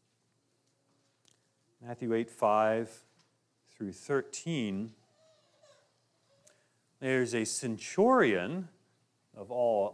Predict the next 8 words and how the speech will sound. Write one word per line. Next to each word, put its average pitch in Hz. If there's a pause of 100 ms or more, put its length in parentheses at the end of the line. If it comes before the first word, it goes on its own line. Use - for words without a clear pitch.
unlikely 107
people 135
to 101
interact 98
with 87 (120)
Jesus, 143 (140)
a - (100)
Jew. 190